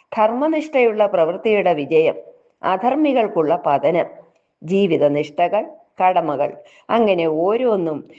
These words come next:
അടുക്കും ചിട്ടയോടെ ലളിതമായി ശ്രീ പരമേശ്വരൻ ശ്രീ പാർവതിക്ക് പറഞ്ഞു കൊടുക്കുന്ന രീതിയിൽ എഴുതപ്പെട്ട രാമായണം ഓരോ ഹിന്ദുവും ജീവിത പ്രതിസന്ധി ഏറ്റവും കൂടുതൽ അനുഭവപ്പെട്ട സമയത്ത് ആശ്വാസമായി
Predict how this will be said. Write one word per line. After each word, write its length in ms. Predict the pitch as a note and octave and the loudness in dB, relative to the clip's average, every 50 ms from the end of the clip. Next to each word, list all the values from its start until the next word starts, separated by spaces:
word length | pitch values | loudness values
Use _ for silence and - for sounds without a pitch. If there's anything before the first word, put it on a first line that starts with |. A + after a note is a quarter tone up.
| - _ - | -20 _ -4
അടുക്കും 500 | - - G3 A3+ A3+ - E4+ E4+ D4+ C#4 | -2 0 0 0 -2 0 0 2 2 2
ചിട്ടയോടെ 720 | A3 A3 F3 - - F3 E3 D#3+ D#3+ D#3 D3 D3+ C#3+ C3 B2+ | 2 0 -2 0 0 2 2 4 2 2 0 0 -2 -2 0
ലളിതമായി 920 | C#3+ E3 F3 F#3 G#3 A3 A#3 B3 A#3+ A3 F#3 E3+ E3 D#3 D3 - - - - - | 0 0 0 0 0 -2 -4 -4 -2 -2 0 0 0 0 -2 -4 -10 -12 -8 -6
ശ്രീ 220 | G3+ A3 C#4 D#4 | -4 -4 -2 0
പരമേശ്വരൻ 800 | - A3 G3 F#3+ G3+ G3+ F#3 F3+ F3+ F3+ - E3+ D#3+ D#3+ D#3 D3+ | 0 2 2 2 2 0 0 -2 -2 -2 0 0 0 0 0 -2
ശ്രീ 300 | - F3+ F#3 G#3+ C4 C#4+ | -6 -6 -6 -4 -4 0
പാർവതിക്ക് 680 | B3+ G#3 F#3 F3+ G3+ A3 B3 C#4+ B3+ C4 B3 B3+ A3 | 2 2 4 4 2 2 0 -2 -2 -2 -4 -4 -2
പറഞ്ഞു 360 | F#3+ F#3+ E3+ D#3+ F3 G#3+ A3 | 0 2 2 2 0 -2 -4
കൊടുക്കുന്ന 480 | A3+ A#3 A#3 G#3+ A3 A#3 G#3 F#3 F3+ F3 | -4 -4 -4 -4 -2 -2 -2 -2 -2 -4
രീതിയിൽ 560 | E3 D3+ C#3 D3+ D3+ F3 F#3 F#3 E3+ - - - - - _ _ - - - - - - - | -4 -4 -4 -2 0 0 2 2 0 -2 -6 -12 -18 -20 _ _ -20 -20 -20 -20 -14 -6 -2
എഴുതപ്പെട്ട 580 | F3+ F#3 G3 A3 B3+ B3 B3 A#3+ A3 F#3 - F3+ | 0 2 2 2 0 0 0 -2 -4 -2 0 0
രാമായണം 960 | E3 D3 D3 C#3+ C3+ C3+ D3+ E3 E3+ F#3 G3 G3+ G3+ F#3+ E3 C#3+ B2 B2 - - _ _ _ _ _ _ _ - | 0 0 0 -2 -2 -4 -4 -2 -2 0 0 0 0 0 0 -2 -2 -6 -12 -18 _ _ _ _ _ _ _ -4
ഓരോ 480 | - D#3 D#3+ F3 F#3+ G3 G3 G3 G3+ G3 | -2 0 2 4 4 4 4 6 4 4
ഹിന്ദുവും 720 | G3 G3 F3+ E3 E3+ E3+ F#3+ F#3+ A3 A#3 C#4 D#4+ - - - _ _ - | 2 0 -2 -2 -2 -2 0 0 0 0 -2 -4 -8 -16 -20 _ _ -4
ജീവിത 400 | F3+ A3 A#3+ C#4+ C#4 D4+ C4 C4+ | 0 2 2 2 2 2 0 0
പ്രതിസന്ധി 960 | A#3+ A#3+ A3 G3 G3 F3+ F3+ F#3+ - G#3 F#3 E3+ E3 E3 E3+ D#3+ D#3 D#3+ - D3 | -2 0 0 0 0 0 -2 -4 -2 -2 -2 0 0 0 0 -2 -2 -2 0 0
ഏറ്റവും 580 | D#3+ E3+ G3 - - - C#4 B3 B3+ A#3+ A3 | 2 2 0 0 -2 -2 -2 0 0 -4 -4
കൂടുതൽ 420 | F3 E3+ F3 F3 F3+ F3 F3 E3+ E3 | -4 -4 -4 -2 -2 0 0 2 2
അനുഭവപ്പെട്ട 640 | D#3 D3+ D#3 D#3 E3 F#3+ G3+ G3+ - F3+ E3+ - F3 | 0 0 -2 -4 -2 -2 -2 0 0 -2 0 0 -2
സമയത്ത് 760 | F3 - D#3+ C#3+ C3 C#3 E3 E3 D#3+ - D#3+ D3+ C#3 - - - | -2 -2 -2 -4 -2 -2 -4 -4 -2 0 0 0 0 0 -2 -6
ആശ്വാസമായി 960 | C#3 C#3 C#3 E3+ F3 - G3 F#3 F#3+ G3 G3 - F3+ E3 D#3+ D3 D3 C#3+ C3+ | -4 -4 -4 -4 -6 -4 -4 -4 -2 -4 -4 -6 -6 -4 -4 -2 -2 -4 -4